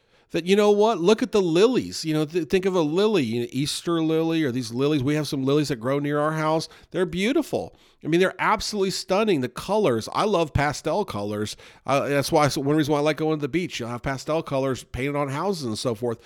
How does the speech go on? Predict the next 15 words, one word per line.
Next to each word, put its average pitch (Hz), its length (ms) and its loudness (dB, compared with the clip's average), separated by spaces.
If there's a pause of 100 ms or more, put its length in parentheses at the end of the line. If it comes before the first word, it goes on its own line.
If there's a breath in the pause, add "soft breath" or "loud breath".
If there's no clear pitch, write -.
(220 loud breath)
But 120 160 -4
those 214 240 4
pastel 135 420 -2
colors 131 300 -4
do 127 180 -4
no 160 300 -2
justice 165 500 -2 (260 loud breath)
to - 80 -12
the 131 120 -10
colors, 165 420 -2
the 147 100 -2
purples 143 760 -2
and 123 100 -2
the 123 60 -4
yellows. 143 640 2